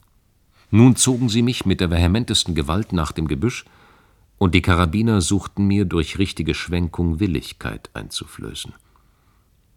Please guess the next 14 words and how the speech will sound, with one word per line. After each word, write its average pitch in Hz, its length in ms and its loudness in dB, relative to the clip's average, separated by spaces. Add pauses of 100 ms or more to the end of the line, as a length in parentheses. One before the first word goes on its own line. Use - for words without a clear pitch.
(260)
Ich 82 200 -2
machte 90 260 0
mich 82 180 -2
bloß 85 220 -2
so 76 140 -2
schwer 85 340 -2
als 73 220 -4
möglich, - 440 -10 (680)
da 67 160 -4
weiter 92 320 2
tätigen 85 420 2
Widerstand 85 480 -2
zu - 140 -6
tun 85 380 -4